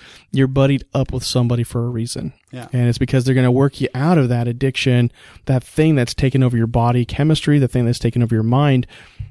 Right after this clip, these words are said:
Speaker 1: And then the rut, to me, I just, I just made that connection. A rut in our lives is, in a sense, an addiction. We're addicted to a certain behavior pattern, a
Speaker 2: Mm-hmm.
Speaker 1: certain mindset, a th-, a certain thought pattern.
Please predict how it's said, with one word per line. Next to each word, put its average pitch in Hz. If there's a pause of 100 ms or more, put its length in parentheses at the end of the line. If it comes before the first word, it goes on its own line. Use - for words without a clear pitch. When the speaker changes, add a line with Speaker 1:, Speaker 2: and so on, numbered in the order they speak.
(240)
Speaker 1:
And 151
then 151
the 143
rut, 139 (420)
to 165
me, 160
I -
just, 143
I 143
just 143
made 147
that 135
connection. 143 (1000)
A 147
rut 156
in 165
our 139
lives 131 (160)
is, 170
in 151
a 135
sense, 123
an 127
addiction. 113 (180)
We're 151
addicted 139
to 135
a 123
certain 123
behavior 127
pattern, 120
a 139
Speaker 2:
Mm-hmm. 160
Speaker 1:
certain 131
mindset, 123 (160)
a 127
th-, -
a -
certain 127
thought -
pattern. 127